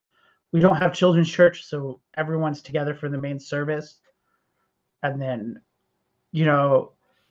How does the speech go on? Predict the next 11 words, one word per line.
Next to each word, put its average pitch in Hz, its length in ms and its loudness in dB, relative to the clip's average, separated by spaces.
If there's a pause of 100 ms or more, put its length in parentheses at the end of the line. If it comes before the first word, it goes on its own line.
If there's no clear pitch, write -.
(1200)
and 185 280 4
which 196 200 4
is 180 140 0
nice, 175 300 4
'cause 147 160 -10
then 165 160 2
I 160 440 2 (1700)
can 170 140 0
have, 156 180 4
like, 156 140 0
a, 135 120 -6